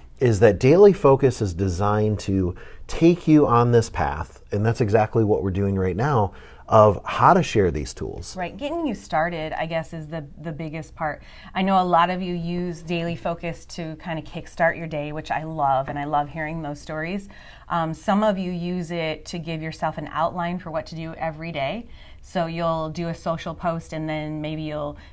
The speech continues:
Speaker 2: go in and do some more social, um, looking for groups and things like that. Or if it's an email, then you'll work on some more email campaigns.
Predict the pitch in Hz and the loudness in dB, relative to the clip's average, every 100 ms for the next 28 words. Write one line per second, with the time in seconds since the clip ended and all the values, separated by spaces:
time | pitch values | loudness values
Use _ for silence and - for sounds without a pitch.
0 | - 185 180 170 165 170 - 170 160 - | -10 -2 -2 0 -2 -6 -8 -8 -8 -6
1 | 160 151 165 156 156 156 156 151 151 151 | -6 -6 -6 -4 -2 -4 -6 -6 -6 -6
2 | 156 160 143 160 156 - 156 160 160 156 | -8 -8 -10 -10 -10 -10 -10 -10 -8 -8
3 | 151 143 151 - - - 185 180 170 180 | -4 -2 -2 -6 -20 -10 -6 -4 -4 -6
4 | 180 175 180 165 160 156 156 160 160 160 | -8 -10 -8 -8 -6 -6 -6 -6 -6 -8
5 | 160 170 160 170 156 156 165 156 151 151 | -8 -6 -8 -8 -8 -8 -8 -6 -6 -8
6 | 165 156 170 156 156 | -10 -8 -8 -8 -8